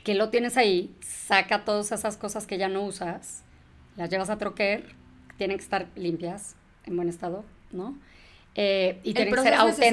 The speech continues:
Speaker 2: lujo,
Speaker 1: auténticas.
Speaker 2: o sea, por ejemplo, yo llego, no sé, "Te quiero dejar mis tenis". O sea, no los que traigo puestos, pero sí unos tenis así de,
Speaker 1: Mm.
Speaker 2: "Oye, ya no, ya, ya no los pongo". Ya los limpié yo, ya todo, y
Speaker 1: Sí.
Speaker 2: ustedes también hacen como una limpieza un poco
Speaker 1: Es
Speaker 2: más
Speaker 1: que,
Speaker 2: exhaustiva.
Speaker 1: n-, no, te voy a decir,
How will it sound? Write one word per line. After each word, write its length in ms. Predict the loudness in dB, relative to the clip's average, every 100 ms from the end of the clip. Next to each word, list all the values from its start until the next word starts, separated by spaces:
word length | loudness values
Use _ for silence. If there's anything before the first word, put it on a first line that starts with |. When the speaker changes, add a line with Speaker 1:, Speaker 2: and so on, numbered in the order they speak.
| 4
Speaker 2:
lujo, 0 | 4
Speaker 1:
auténticas. 220 | 6 6
Speaker 2:
o 40 | 4
sea, 80 |
por 100 | -4
ejemplo, 320 | -4 -6 -6 -6
yo 120 | -4
llego, 340 | -4 -4 -4
no 140 | -6 -6
sé, 140 | -8
"Te 120 | -10
quiero 260 | -10 -6 -4
dejar 460 | -6 -2 -2 -2 -8 -20 -20 -20 _ _
mis 160 | -12 -6
tenis". 380 | -4 -4 -8 -16 -20 -10
O 20 |
sea, 120 | -6
no 100 | -4
los 120 | -4
que 80 | -6
traigo 220 | -6 -6
puestos, 280 | -4 -4 -4
pero 180 | -4 -4
sí 120 | -2 -4
unos 200 | -6 -4
tenis 300 | -4 -2 -4
así 220 | -6 -6
de, 240 | -4 -2
Speaker 1:
Mm. 40 | -2
Speaker 2:
"Oye, 220 | -4 -2
ya 120 | -4
no, 380 | -2 -2 -4 -4
ya, 520 | 0 2 4 4 2 2
ya 100 | 0
no 100 | 0
los 100 | 0
pongo". 400 | 0 2 0 -2 -20 -20 -20 -16
Ya 180 | 2 4
los 200 | 4 2 -4
limpié 340 | -6 -2 2 4
yo, 120 | 4
ya 180 | 2 0
todo, 300 | 0 0 0
y 60 | 0
Speaker 1:
Sí. 80 | -2
Speaker 2:
ustedes 360 | 0 -4 -6 -4
también 320 | -6 -4 -4
hacen 200 | -4 -6
como 180 | -6 -4
una 160 | -2
limpieza 840 | -2 -4 -4 -2 0 0 2 0 -2 -18 -14
un 120 | -6 -4
poco 160 | 0
Speaker 1:
Es 60 | 0
Speaker 2:
más 80 | 4
Speaker 1:
que, 100 | 2
Speaker 2:
exhaustiva. 600 | 2 -4 0 2 2 2
Speaker 1:
n-, 120 | 2
no, 300 | 2 2 0 -4
te 80 |
voy 80 | -4
a 40 | -2
decir, 300 | -6 -6